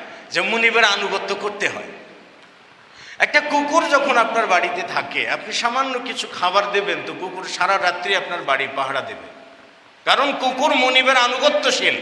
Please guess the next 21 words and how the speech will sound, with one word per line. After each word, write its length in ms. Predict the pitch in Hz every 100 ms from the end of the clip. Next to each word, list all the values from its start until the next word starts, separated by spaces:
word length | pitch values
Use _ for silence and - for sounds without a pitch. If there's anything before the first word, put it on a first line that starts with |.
| - - - - -
সে 140 | - 254
নিজে 360 | 262 285 330
যেমন 280 | 294 294 285
আনুগত্যশীল, 840 | 240 262 311 - 330 311 330 320 -
তার 120 | 277
সন্তানকেও 800 | 269 - 254 254 320 320 - 220 165 - - - - -
আনুগত্যশীল 840 | 214 247 294 294 - - 220 180
বানায়, 320 | 143 120 101 - - - - - - - - - - - - - -
ওইভাবে 380 | 285 277 277 269 269
গড়ায়। 300 | 185 180 151 - - - - - -
কিন্তু 180 | 240
মানুষ 480 | 262 247 277 320 -
তার 180 | 269 247
ব্যতিক্রম, 580 | 214 - - - 165 - - - - - - - - -
মানুষ 300 | 220 294 294
তার 140 | 285 262
সন্তানকে 840 | 254 233 262 277 269 285 294 294 -
তাওহীদবাদী 640 | 240 240 269 277 233 226
বানায় 340 | 196 175 170 143
না, 140 | 120 - - - - - 143
জন্মের 400 | 196 262 262